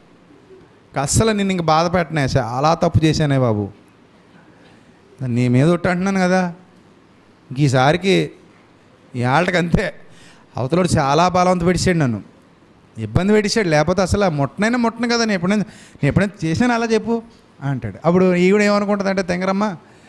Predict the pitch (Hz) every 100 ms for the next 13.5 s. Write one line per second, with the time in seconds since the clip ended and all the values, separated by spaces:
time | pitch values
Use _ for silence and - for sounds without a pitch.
0 | - - - - - 135 143 170 190 196
1 | 185 262 190 135 - - - - - -
2 | - - - 127 101 113 156 190 208 208
3 | 240 262 160 98 - - - 135 139 147
4 | 143 156 170 175 190 180 165 175 190 190
5 | 139 190 196 233 175 - - _ _ -
6 | _ - _ - - _ - 160 165 139
7 | 113 87 - - - - - - 226 -
8 | 208 - 220 220 - 196 - 208 196 175
9 | - - - - 165 160 160 160 147 147
10 | 143 151 147 147 135 160 147 143 143 -
11 | - 131 120 95 90 87 - - - -
12 | _ 147 147 143 135 127 123 143 143 131
13 | 131 151 190 -